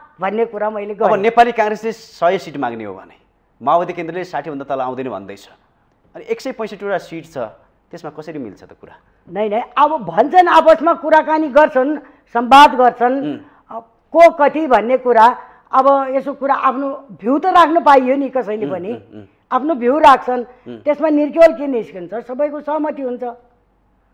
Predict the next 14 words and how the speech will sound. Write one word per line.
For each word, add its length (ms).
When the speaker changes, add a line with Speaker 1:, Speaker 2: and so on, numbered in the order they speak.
Speaker 1:
त्यसमा 360
एउटैले 580
चाहिने, 360
अ, 100
त्यो, 680
अ, 480
हिटलरी 600
काम 240
त 80
कसैले 340
गरेका 220
Speaker 2:
उम्। 80
Speaker 1:
छैन 320
नि। 200